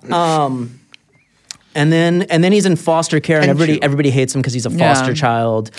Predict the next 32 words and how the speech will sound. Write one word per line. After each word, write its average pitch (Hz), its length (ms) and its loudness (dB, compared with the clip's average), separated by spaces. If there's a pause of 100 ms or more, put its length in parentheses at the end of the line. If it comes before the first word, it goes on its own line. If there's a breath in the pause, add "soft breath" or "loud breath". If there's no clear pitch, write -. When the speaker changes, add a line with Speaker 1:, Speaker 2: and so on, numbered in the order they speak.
(260 loud breath)
Speaker 3:
But 247 100 2
he's 254 160 2
also 165 800 0 (280)
discrediting 196 560 -4
potential 147 420 -8
witnesses 135 500 -8
to - 100 -12
his 123 140 -14
lies. 120 580 -8
Speaker 1:
Always, 120 520 -8
yeah. 127 300 -4 (240)
Speaker 2:
Well, 226 260 0
that's, 196 380 -4
that's 170 320 -8
the 190 120 -4
funny 269 260 -2
thing, 110 200 -10
right? 139 200 -2
Because 170 260 -4
Pelzer 196 600 -2
is 151 440 -4
in 147 180 -8
a 143 80 -4
house 127 400 -6
with 131 160 -8
two 190 280 0
and 170 100 0
then 143 100 -2
later 131 220 -2
three 143 340 -4
brothers, 107 380 -8
'cause 104 160 -12